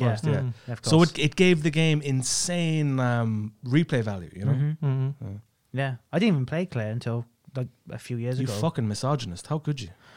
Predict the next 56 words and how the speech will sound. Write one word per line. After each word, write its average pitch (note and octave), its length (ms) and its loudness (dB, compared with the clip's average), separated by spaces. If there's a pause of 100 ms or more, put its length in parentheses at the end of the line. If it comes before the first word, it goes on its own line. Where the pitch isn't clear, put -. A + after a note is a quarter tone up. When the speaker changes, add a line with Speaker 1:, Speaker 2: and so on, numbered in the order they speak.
(240)
Speaker 1:
I D3+ 100 2
just - 160 -4
wasn't A2+ 200 -4
that G2+ 140 -6
good. B2 260 -2
Speaker 2:
She - 160 2
Speaker 1:
I, E3+ 40 10
Speaker 2:
was F#3+ 80 10
Speaker 1:
I F#3 120 8
didn't F#3+ 140 6
actually D3+ 200 2
realize C#3 300 4
there C3 80 -2
was B2+ 80 -2
a B2+ 40 -4
part B2+ 280 -2
two D#3 160 -2
either, C3 320 0 (260)
I B2+ 60 -4
don't B2 160 0
think. A2 180 -4
Speaker 2:
<laughs> - 840 -10
Oh C#3 280 -2
my G#2 80 -6
God, D#3 300 2
it A2+ 80 -2
came F3 180 4
with B2+ 80 0
four B2+ 240 -2
discs. G3 340 0
How C3 120 -4
could B2 100 -2
you C3+ 80 6
not D#3 140 6
Speaker 1:
Just G#3 180 4
a - 40 10
little A#3 200 6
Speaker 2:
realize? D#3 300 2
Speaker 1:
kid F3 200 2
had C3+ 80 0
just - 200 -10
played, A#2+ 240 -2 (180)
just B2 180 -6
fucking C3 220 -4
chucked - 260 -6
whatever B2+ 320 -2
in. A#2 220 -2 (480)
I - 40 -12 (280)
think C3+ 140 0
as B2 100 -4
far A#2+ 160 -2
as A#2 100 -2
it A#2+ 60 -2
went. C3 140 6
Speaker 2:
Jesus - 240 -2
Christ. - 560 -4